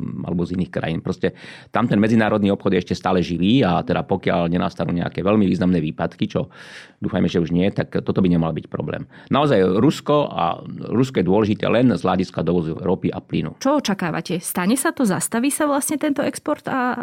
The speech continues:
Speaker 2: a
Speaker 1: Do
Speaker 2: import?
Speaker 1: Ruska?
Speaker 2: Mhm.
Speaker 1: No, pozrite, a, Európa s Ruskom, e, poviem to otvorene, bojuje, ale zároveň aj obchoduje, pretože my sa obidvaja potrebujeme.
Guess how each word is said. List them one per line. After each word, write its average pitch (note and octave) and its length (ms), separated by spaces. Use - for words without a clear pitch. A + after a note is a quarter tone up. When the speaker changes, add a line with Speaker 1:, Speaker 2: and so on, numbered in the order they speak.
Speaker 2:
a - 80
Speaker 1:
Do - 140
Speaker 2:
import? A3 160
Speaker 1:
Ruska? G3+ 180
Speaker 2:
Mhm. B3 240
Speaker 1:
No, G#2+ 220
pozrite, B2+ 560
a, D#2+ 480
Európa B2 480
s F2+ 80
Ruskom, G#2+ 400
e, C#2 320
poviem G2+ 220
to G2 160
otvorene, F#2+ 260
bojuje, F2 460
ale F#2 160
zároveň A#2 400
aj - 60
obchoduje, E2+ 500
pretože F#2+ 320
my C#3 80
sa B2 80
obidvaja A2+ 320
potrebujeme. E2 800